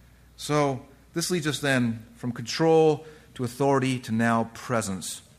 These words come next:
Control, authority, and presence. Well, verse fifty-four, Mary connects with one of the great worldwide covenants, the Abrahamic covenant. And look at verse, verse fifty-four.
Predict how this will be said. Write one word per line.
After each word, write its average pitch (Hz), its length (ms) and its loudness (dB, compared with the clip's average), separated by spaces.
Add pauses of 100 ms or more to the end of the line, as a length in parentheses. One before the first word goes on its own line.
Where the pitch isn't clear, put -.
(760)
Control, 127 480 -2
authority, 110 360 -2
and 98 80 -6
presence. 90 500 -10 (760)
Well, 160 360 2 (500)
verse 147 220 2
fifty-four, 170 680 0 (360)
Mary 131 380 2
connects 147 500 0
with 147 200 -6
one 131 160 2
of 135 80 0
the 139 60 0
great 131 580 0 (960)
worldwide 120 800 0
covenants, 165 560 -2 (400)
the 98 200 -8
Abrahamic 120 480 -2
covenant. 95 420 -6 (480)
And 113 140 0
look 123 100 0
at 127 80 0
verse, 131 180 -2
verse 127 240 -6
fifty-four. 123 580 -4